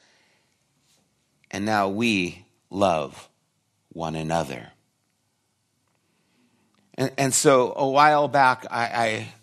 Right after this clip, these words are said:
was speaking about community and the importance of community in, in the gospel. It should be no surprise that community is a part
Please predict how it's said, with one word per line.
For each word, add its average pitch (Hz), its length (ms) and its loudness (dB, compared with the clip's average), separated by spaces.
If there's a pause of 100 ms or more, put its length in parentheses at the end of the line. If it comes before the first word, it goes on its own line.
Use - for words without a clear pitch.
(140)
was 110 160 -8
speaking 127 520 -4
about 104 480 4 (2000)
community 127 600 0
and 104 180 -2
the 113 60 0
importance 117 640 0
of 113 260 -6
community 98 680 -2
in, 110 260 -8
in 95 440 -4 (720)
the 107 120 -4
gospel. 101 680 -2 (2250)
It - 180 -6
should 120 200 -4
be 120 160 0
no 123 180 4
surprise 95 840 0
that 95 240 -4
community 101 640 -4
is 90 180 -6
a 90 60 -12
part 101 400 0